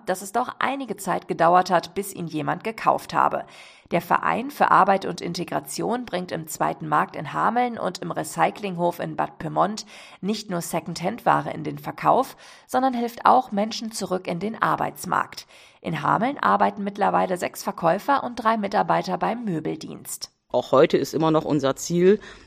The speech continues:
Speaker 2: dass wir Menschen eine Chance geben, die vielleicht auf dem regulären Arbeitsmarkt Probleme haben oder die einfach eine, ja, eine Chance benötigen. Und das gelingt uns, denke ich, immer noch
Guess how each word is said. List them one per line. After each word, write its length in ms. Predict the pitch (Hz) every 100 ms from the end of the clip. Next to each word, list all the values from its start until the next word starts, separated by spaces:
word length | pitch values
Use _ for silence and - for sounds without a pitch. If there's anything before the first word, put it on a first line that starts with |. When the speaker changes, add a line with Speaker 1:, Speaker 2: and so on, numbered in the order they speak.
| -
Speaker 2:
dass 160 | 151
wir 100 | 147
Menschen 360 | 139 135 170 160
eine 160 | 107 139
Chance 420 | - 156 180 156
geben, 480 | 147 156 151 151 160 -
die 220 | 147 139
vielleicht 440 | - 139 131 151 -
auf 120 | -
dem 100 | 139
regulären 500 | 139 135 127 147 156
Arbeitsmarkt 800 | 131 143 139 - 147 139 - - - - - - -
Probleme 600 | - 131 151 175 220 196
haben 500 | 196 202 208 226 240 240 - - -
oder 180 | - 131
die 140 | -
einfach 280 | - - 156
eine, 420 | - 151 131 127 131 - - -
ja, 80 | 240
eine 140 | 202
Chance 320 | 226 220 240 -
benötigen. 720 | 170 160 156 160 160 156 165 - - - - _ -
Und 160 | 139
das 220 | 131 - - - - -
gelingt 400 | 170 151 202 -
uns, 160 | 165
denke 220 | - 143
ich, 100 | 151
immer 160 | - 156
noch 280 | 143 -